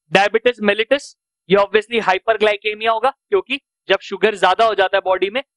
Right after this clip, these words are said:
glycogen ज्यादा हो जा-, अ, basically glucose ज्यादा हो जाता है, तभी हम लोग को diabetes mellitus होता है। Diabetes insipidus, ये होता है एडीएच के कम secretion से, कम मतलब hypo, so hyposecretion of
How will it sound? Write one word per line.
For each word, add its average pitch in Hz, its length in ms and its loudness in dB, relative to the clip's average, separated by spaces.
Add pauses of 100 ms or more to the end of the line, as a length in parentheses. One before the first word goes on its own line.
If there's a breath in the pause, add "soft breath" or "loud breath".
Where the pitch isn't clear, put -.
(140)
glycogen 196 460 -2
ज्यादा 190 260 2
हो 214 80 0
जा-, 190 180 -2
अ, 165 200 0
basically 190 520 -10
glucose 196 320 -2
ज्यादा 202 220 2
हो 214 80 0
जाता 202 260 -2
है, 294 60 -6 (260)
तभी 185 180 0
हम 202 140 -2
लोग 196 160 -4
को 185 280 -4
diabetes 170 500 -2
mellitus 151 360 -2
होता 113 180 -18
है। - 40 -20 (640)
Diabetes 214 520 0
insipidus, 202 540 -2 (240)
ये 208 120 0
होता 214 240 -2
है 233 100 0
एडीएच 214 600 -4
के 269 100 -8
कम 240 260 -4
secretion 160 520 -10
से, 123 140 -18 (320)
कम 208 100 2
मतलब 220 320 0 (140)
hypo, 165 400 -4 (340)
so 180 80 2
hyposecretion 202 880 -2
of 247 120 0